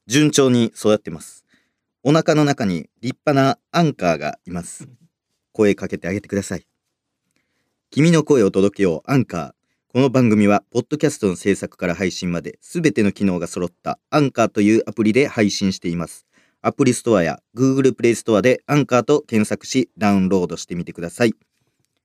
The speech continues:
ただいまお聞きいただいたのは、岡田浩太で、スポンサーさんへの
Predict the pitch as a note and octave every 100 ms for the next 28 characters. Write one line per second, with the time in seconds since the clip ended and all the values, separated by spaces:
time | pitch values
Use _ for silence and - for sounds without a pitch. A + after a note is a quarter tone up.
0 | _ _ _ _ D#3+ F#3+ E3+ A2 F2+ -
1 | G2+ - - G2+ G2 F2+ F#2 F2 F2 G#2+
2 | - _ _ _ _ A#2 D#3 D3+ D3+ A#2+
3 | G2 F2+ C#3+ - _ _ _ - - E3+
4 | E3+ - D3 C3+ C#3+ C3+ B2+ G#2+ B2